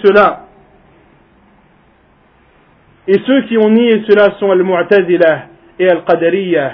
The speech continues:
qui ont dit qu'Allah subhanahu wa ta'ala créera l'enfer et le paradis le jour du jugement. Mais cela est faux. Cela est faux.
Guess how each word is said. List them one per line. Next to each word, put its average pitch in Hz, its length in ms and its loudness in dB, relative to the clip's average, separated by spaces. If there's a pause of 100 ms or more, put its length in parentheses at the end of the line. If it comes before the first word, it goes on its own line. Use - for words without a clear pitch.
qui 196 160 -2
ont 190 80 -4
dit 202 160 -6
qu'Allah 185 300 -4
subhanahu 170 420 -10
wa 151 100 -6
ta'ala 156 600 -4 (340)
créera 208 420 2
l'enfer 202 380 0
et 175 60 0
le 175 100 -2
paradis 175 580 -4 (220)
le 160 180 0
jour 196 220 -2
du 147 140 -12
jugement. 139 480 -8 (420)
Mais 170 160 0
cela 180 220 0
est 156 60 -4
faux. 180 280 0 (1040)
Cela 214 480 2 (260)
est 196 220 6
faux. 254 420 4